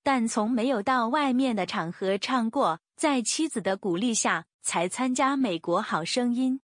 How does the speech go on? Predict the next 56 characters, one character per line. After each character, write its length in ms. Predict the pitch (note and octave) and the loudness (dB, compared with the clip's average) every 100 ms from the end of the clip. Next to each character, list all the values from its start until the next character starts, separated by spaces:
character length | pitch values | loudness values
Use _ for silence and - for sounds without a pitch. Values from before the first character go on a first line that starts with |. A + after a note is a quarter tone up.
| _ _ _ _ _ _ _ _ _ _ | _ _ _ _ _ _ _ _ _ _
蒂 160 | F4 D#4+ | 0 2
尔 200 | A#3 F3+ | 2 2
曼 200 | C4 A#3 | 2 2
牧 240 | C#4 C#4 | 2 0
师 260 | - D#4 D4 | 0 0 0
于 180 | A3 | 0
比 200 | A#3 F#3+ | -2 -4
赛 320 | E3 C#4+ B3+ G3+ | -2 0 2 2
盲 280 | F3+ F3+ | 0 0
选 300 | A#3+ G#3+ D#3+ | 0 0 0
阶 180 | F3 G#3 | 0 0
段， 320 | G3 G#3+ F3 F3+ _ | 2 0 0 -8 _
四 220 | - D#4+ | -8 -2
位 200 | C#4 B3 | 0 0
评 280 | G#3+ - G#3+ | -2 -2 -2
审 240 | C4 - A#3 | 0 0 0
老 220 | F3+ E3 | 0 0
师 300 | - C4 C4+ | -2 -2 -2
必 200 | D4 A#3 | 0 0
须 240 | - C#4 | 0 -2
先 320 | C4 C#4+ C#4 | 0 0 0
背 200 | C4+ D#4 | 0 0
对 200 | B3 C4 | 0 -2
歌 220 | A#3 C#4 C#4 | 0 0 0
者， 300 | G3+ D3+ - _ | 0 -2 -6 _
但 220 | - D4 A#3+ | 0 2 2
很 200 | F#3 E3 | -2 -8
快 240 | - A#3 | -4 -2
全 300 | - F#3 F3 | 0 -2 0
数 160 | - D4 | 0 0
按 240 | D4+ B3 | 0 0
钮 180 | F3+ F3 | 2 0
转 300 | G3 E3 D#3+ | 0 -2 -2
身 240 | - C#4 | 0 0
认 240 | C4+ D4+ A#3+ | 2 0 0
可。 300 | - E3+ - _ _ _ _ _ _ _ _ _ _ | 0 -2 -4 _ _ _ _ _ _ _ _ _ _
后 240 | - D4 C4+ | -6 0 0
续 200 | - A#3+ | 0 -2
蒂 100 | D#4 | 0
尔 220 | B3 D#3+ | 0 0
曼 260 | A#3+ A#3 | 0 0
牧 240 | G#3+ D4+ C4+ | 0 0 0
师 300 | - D4 D4 | 0 0 0
演 260 | B3+ D#3 | 0 0
唱 260 | E3+ D4+ C#4 | -2 0 0
的 120 | A3 | 0
歌 200 | G3 D4+ | 0 -2
曲， 360 | D4+ - E3 D#3 _ - | -2 -2 -4 -8 _ -4
歌 220 | D4+ D4+ | 0 0
词 240 | - G3 | -2 -2
大 200 | G#3+ A3+ | 0 0
多 200 | G#3 C4+ | 2 0
正 200 | C#4 D#4 | 0 0
面 300 | C#4 C4 G3+ | 0 0 -2
积 220 | G3 C#4 | -2 0
极， 320 | B3+ E3+ E3+ | 0 -2 -4